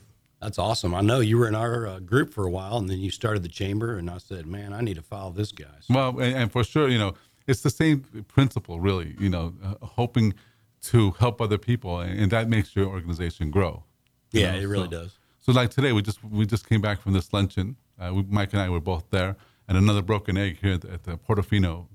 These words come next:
Speaker 2: uh, Shopping Center. And, uh, we meet there once a week on Tuesdays as a chamber and do the same thing, basically tell each other our commercials and look for ways to network.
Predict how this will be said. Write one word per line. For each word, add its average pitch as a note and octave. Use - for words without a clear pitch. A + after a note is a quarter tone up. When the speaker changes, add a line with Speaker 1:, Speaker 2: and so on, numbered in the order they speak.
Speaker 2:
uh, F2
Shopping A#2
Center. E2
And, G2
uh, G#2
we B2
meet C3
there A#2
once A2
a A#2+
week G#2+
on A2
Tuesdays G2
as F#2
a F#2
chamber A2
and A2
do C3
the B2+
same C3+
thing, A#2
basically G#2+
tell A#2
each A2+
other A2+
our A2
commercials A2
and G#2
look A2+
for A#2
ways G2
to A#2+
network. A2+